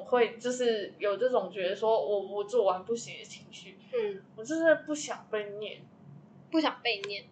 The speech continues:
Speaker 1: 对。
Speaker 2: 自尊心太高。
Speaker 1: 我是完全不想听到他跟我废话，说那个要赶快或者怎样。
Speaker 2: 哎，你，你跟我这一点还蛮像，就是你会觉得说你不想要被责备，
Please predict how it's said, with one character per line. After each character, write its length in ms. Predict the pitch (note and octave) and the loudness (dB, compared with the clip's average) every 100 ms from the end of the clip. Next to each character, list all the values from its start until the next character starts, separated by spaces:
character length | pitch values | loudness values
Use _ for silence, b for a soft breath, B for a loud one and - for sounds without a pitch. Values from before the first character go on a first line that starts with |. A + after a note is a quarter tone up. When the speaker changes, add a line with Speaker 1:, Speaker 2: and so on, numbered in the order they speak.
| - | -16
Speaker 1:
对。 180 | - F#3 - - - | -12 -10 -12 -20 -4
Speaker 2:
自 160 | C4+ | -2
尊 220 | A#3 G#3+ | 2 2
心 180 | A3 G#3+ | 0 -4
太 200 | G#3+ F3+ | -2 -4
高。 260 | - - - - | -4 -10 -10 -10
Speaker 1:
我 100 | - | -2
是 100 | B3 F4 E4 | 4 6 8
完 180 | A#3+ B3+ | 10 8
全 180 | C4 C4+ | 8 2
不 60 | D4 | 4
想 220 | C#4 G3+ | 2 2
听 120 | B3 | 2
到 120 | B3+ | 6
他 140 | C#4 B3+ | 8 8
跟 120 | B3+ | 8
我 80 | G3+ | 6
废 240 | A#3+ A3+ | 6 6
话， 180 | A#3+ A3+ | 8 6
说 220 | A#3 A#3+ | 6 4
那 120 | B3+ | 6
个 40 | A3 | 8
要 160 | G#3+ | 8
赶 260 | A3+ A3+ - | 8 4 2
快 220 | - G#3 A#3 | 6 8 8
或 80 | |
者 60 | A3 C#4 | 8 8
怎 120 | C4 | 8
样。 100 | G3 | 2
Speaker 2:
哎， 60 | G3+ | 2
你， 100 | B3 | 8
你 40 | |
跟 180 | C4 D#4 | 10 12
我 120 | C4+ | 12
这 140 | G3+ A#3+ | 10 8
一 80 | B3 | 8
点 180 | G3+ | 4
还 80 | F3+ | 0
蛮 180 | F#3 F3+ | -2 -6
像， 180 | F3 G3 - - - - - - | -4 -6 -6 -16 -20 -20 -20 -2
就 80 | F4+ | 2
是 200 | F#4 G4 | 6 6
你 180 | A3+ G3+ | 4 4
会 140 | C#4+ | 4
觉 120 | A3+ | 4
得 60 | G3+ | 2
说 200 | G#3+ A3 | 0 0
你 140 | G#3+ | 0
不 220 | F#3 C#4+ | 2 4
想 320 | C#4 - G3 F3+ | 6 6 4 4
要 420 | F#3+ G3 F#3+ - | 6 6 4 4
被 200 | B3+ G#3+ - | 8 8 6
责 240 | G3 F#3 | 0 0
备， 340 | - G#3 E3+ | 0 0 -2